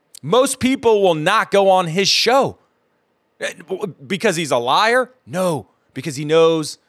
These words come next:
they know he's gonna ask the tough questions. He, they know he,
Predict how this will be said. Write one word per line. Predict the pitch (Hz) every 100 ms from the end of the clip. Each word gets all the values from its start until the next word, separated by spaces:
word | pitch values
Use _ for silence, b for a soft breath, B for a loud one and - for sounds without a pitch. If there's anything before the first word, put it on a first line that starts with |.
| _
they | 107 175 196
know | 175 185
he's | 131 170 139
gonna | 156
ask | 95 143 143 131 - _
the | - 123
tough | - 117 -
questions. | - 139 - - - - - _ _ _ _ _ _ _ _ _ _ _ _ _ _ _ _ _ _ _ _ _ _ _ _ _ _ _ _ _ _
He, | _ -
they | - 165 160 180
know | 170 156 180 202 180 156
he, | 147 160 - 139